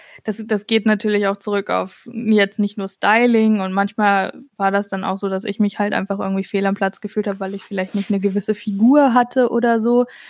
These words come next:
wo ich dann auch mal, ähm, so dachte, als ich dann selber so zu Hause saß und darüber nachgedacht hab, dachte ich mir so, „Stopp, stopp, stopp.“ Genau das ist, worüber die, die sich quasi Gedank-, äh,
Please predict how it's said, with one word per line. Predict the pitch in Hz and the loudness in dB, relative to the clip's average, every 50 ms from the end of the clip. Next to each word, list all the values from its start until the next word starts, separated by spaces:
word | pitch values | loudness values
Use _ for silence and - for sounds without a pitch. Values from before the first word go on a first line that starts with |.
| - - _ | -20 -4 _
wo | - 226 | 2 2
ich | 214 220 | 2 2
dann | 220 214 | 0 2
auch | - - 202 202 | 2 2 2 2
mal, | 208 208 202 202 - - | 4 4 4 2 2 -2
ähm, | 220 202 196 - 208 | -6 -8 -8 -10 -8
so | - 202 196 202 196 | -4 -2 -2 -2 -2
dachte, | 190 - 190 196 - - - 214 | -2 -2 -4 -4 -4 -4 -4 -2
als | 202 185 190 196 | -2 -2 -2 -4
ich | 208 - | -6 -6
dann | - 208 196 196 | -4 -4 -2 -2
selber | 185 185 190 196 214 214 | 0 -2 0 2 0 0
so | 208 202 | 0 -2
zu | 202 - 208 196 | -6 -8 -8 -2
Hause | 196 196 196 196 190 | -2 -2 0 -2 -2
saß | 185 185 175 196 - - | 0 2 2 2 2 0
und | 208 | 0
darüber | 196 190 190 185 190 185 | 0 -2 -2 -4 -4 -4
nachgedacht | 180 165 165 190 - - - 220 214 214 - | -2 -2 -2 -4 -4 -6 -4 -2 -2 -2 0
hab, | 220 202 - | -2 -2 0
dachte | 196 196 - - | -2 -4 -4 -4
ich | - | -4
mir | 214 202 | -2 -2
so, | 190 190 190 | -2 -2 -6
„Stopp, | - - - 220 214 214 | -6 -2 0 0 0 0
stopp, | - - 202 190 - | -2 -6 -6 -6 -6
stopp.“ | - - 170 160 - _ _ _ _ _ _ _ _ _ | -8 -10 -10 -10 -10 _ _ _ _ _ _ _ _ _
Genau | - 254 233 226 226 233 233 | 4 6 6 6 6 6 4
das | 226 208 220 247 233 - - - - _ _ | 4 4 4 2 2 -2 -10 -14 -18 _ _
ist, | 240 233 220 - - _ _ _ _ _ _ | -2 -2 -2 -6 -14 _ _ _ _ _ _
worüber | - 202 208 214 214 214 - 214 226 208 233 233 220 226 220 | -14 -12 -12 -12 -12 -4 0 0 2 2 2 2 4 2 2
die, | 208 214 214 208 - 247 214 214 208 - | 2 0 -2 -2 -4 -8 -12 -14 -12 -6
die | - 214 226 240 | -2 0 0 0
sich | 220 208 220 220 214 - - - | 0 2 0 0 0 -2 -8 -14
quasi | - - 208 202 208 208 202 208 202 202 202 - - | -6 -2 0 2 2 0 0 -2 -4 -4 -6 -6 -6
Gedank-, | - 208 190 196 220 247 240 240 - | -4 0 2 2 2 2 -2 -4 -4
äh, | - 185 196 190 190 185 175 | 0 0 2 2 2 0 -2